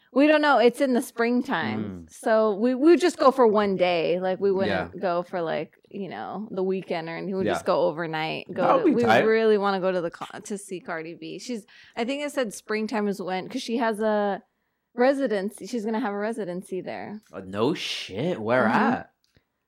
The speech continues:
Speaker 1: I don't know.
Speaker 2: <laughs>
Speaker 1: So she knows everything.
Speaker 2: I
Speaker 1: I don't
Speaker 2: mean,
Speaker 1: know.
Speaker 2: it really doesn't matter because all the clubs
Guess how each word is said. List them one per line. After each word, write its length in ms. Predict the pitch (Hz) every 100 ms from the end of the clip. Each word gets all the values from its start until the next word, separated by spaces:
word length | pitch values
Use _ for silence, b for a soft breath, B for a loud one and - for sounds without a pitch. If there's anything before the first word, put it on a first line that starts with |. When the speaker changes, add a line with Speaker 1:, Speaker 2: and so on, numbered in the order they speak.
| _ _ _ _ _ _ _ _ _ _ _ _ _ _ -
Speaker 1:
I 60 |
don't 140 | 214 196
know. 320 | 311 294 311
Speaker 2:
<laughs> 800 | 143 156 202 170 165 196 - 277
Speaker 1:
So 60 |
she 260 | 285 - 427
knows 280 | 320 269 247
everything. 840 | 233 208 214 - 165 139 156 185
Speaker 2:
I 160 | 147 -
Speaker 1:
I 40 |
don't 80 | 151
Speaker 2:
mean, 80 | 117
Speaker 1:
know. 200 | - 185 - _ _ _ _ _ _
Speaker 2:
it 220 | - 127
really 300 | 120 196 262
doesn't 340 | 202 143 127 107
matter 500 | 95 107 131 151 180
because 440 | 160 - 120 107 -
all 240 | 107 127 160
the 120 | 175
clubs 540 | - 147 131 113 -